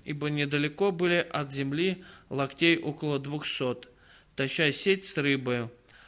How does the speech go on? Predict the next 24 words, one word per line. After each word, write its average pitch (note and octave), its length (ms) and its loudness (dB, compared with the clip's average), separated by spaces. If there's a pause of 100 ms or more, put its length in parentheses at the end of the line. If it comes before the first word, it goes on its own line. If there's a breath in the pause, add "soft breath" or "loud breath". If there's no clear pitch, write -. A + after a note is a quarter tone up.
(360 loud breath)
Когда F#3 340 2
же G3 120 2
вышли F#3 380 4
на E3 200 4
землю, F#3 420 4
видят G3 420 0
разложенный D3+ 760 2
огонь G3 560 0
и D3 100 -4
на C#3+ 160 2
нём D3 220 0
лежащую C3+ 580 0
рыбу E3+ 320 0
и D3 80 0
хлеб. F3+ 380 -2 (640 loud breath)
Иисус F3 400 0
говорит E3 480 2
им: C3+ 240 -2 (340 loud breath)
«Принесите E3+ 680 0
рыбу, C#3+ 320 -2
которую E3 440 -4
вы D#3 140 -2
теперь D3+ 380 -6
поймали». C3 580 -2